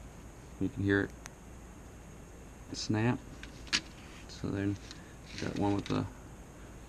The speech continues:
blue beads or chrome. Sorry, stuff's gonna roll around on me a little bit. But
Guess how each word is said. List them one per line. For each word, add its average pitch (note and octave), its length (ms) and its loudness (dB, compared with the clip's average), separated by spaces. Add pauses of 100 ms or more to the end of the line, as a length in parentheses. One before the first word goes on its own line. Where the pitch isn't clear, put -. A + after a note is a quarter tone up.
(400)
blue A2+ 220 8
beads A#2+ 500 8 (2000)
or D#2 160 0 (380)
chrome. G#2 460 4 (1080)
Sorry, G2 200 4
stuff's G#2 500 0
gonna G2+ 220 2
roll G2+ 340 4
around G#2 280 4
on G#2 220 2
me G#2+ 60 2
a G#2+ 40 2
little G#2 180 0
bit. A#2 240 4 (2250)
But B2 120 4